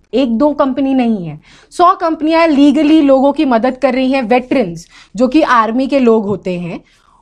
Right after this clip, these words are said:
उनको स्ट्रेस जिनको हो जाता है, पीटीएसडी बोला जाता है, उनको कैनबिस दिया जाता है। लोग भूल जाते हैं सिखिज्म में, जो यहाँ पे कोई निहंग्स को जानते हैं? निहंग,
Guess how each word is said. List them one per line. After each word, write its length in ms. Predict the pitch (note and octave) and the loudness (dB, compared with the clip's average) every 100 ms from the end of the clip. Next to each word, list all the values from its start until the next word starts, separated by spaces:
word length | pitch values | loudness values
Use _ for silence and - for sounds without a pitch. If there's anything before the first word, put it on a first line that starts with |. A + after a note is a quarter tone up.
| _ | _
उनको 680 | - C#4+ D4 D4 C#4+ D4+ D#4+ _ _ | 2 4 4 2 2 0 -4 _ _
स्ट्रेस 720 | - - - D#4+ F4+ - - - | -20 -16 -2 0 0 -6 -20 -10
जिनको 360 | A3 C#4+ D4+ D4 | 0 2 2 2
हो 120 | C4+ | 2
जाता 320 | C4 A#3+ A#3+ | 0 0 0
है, 180 | A#3+ A#3+ | 0 -2
पीटीएसडी 560 | B3+ D#4+ F4 D#4 B3 | 0 2 4 2 0
बोला 260 | C#4+ B3+ A#3 | -2 2 2
जाता 260 | A3 F#3+ G3 | 0 -2 -4
है, 260 | G3+ E4+ - - | -2 -4 -8 -4
उनको 460 | C#4+ D#4 D#4 G4+ B4 | 0 0 2 2 2
कैनबिस 640 | B4+ - C#4 C4 D4 D#4+ | -2 -2 0 0 -2 -2
दिया 240 | A#3+ B3+ | 0 0
जाता 300 | B3 G#3+ F#3+ | 0 -2 -6
है। 180 | E3+ E3 - _ _ | -14 -14 -18 _ _
लोग 320 | A3 D4 G4+ C4 | 0 2 2 2
भूल 240 | D#4 F#4+ | 2 2
जाते 340 | F4+ C4+ C#4 | 2 0 -4
हैं 160 | C#4+ E4 | -4 -4
सिखिज्म 640 | - D4 - D4+ C#4+ D4+ | -4 -6 -4 -2 0 0
में, 300 | A#3 F3 D#3+ | 0 -6 -12
जो 200 | F3+ C4+ | -6 -2
यहाँ 200 | C#4+ C#4+ | 0 0
पे 80 | D4+ | -2
कोई 200 | F4 F4 | -2 2
निहंग्स 460 | D4+ B3+ C#4 E4 F4 | 4 2 2 0 -2
को 120 | F4+ | -2
जानते 340 | E4 D4+ D#4+ | 0 0 -2
हैं? 200 | A4+ F4+ | -6 -6
निहंग, 440 | A3 B3+ C4 C#4 | 0 2 2 2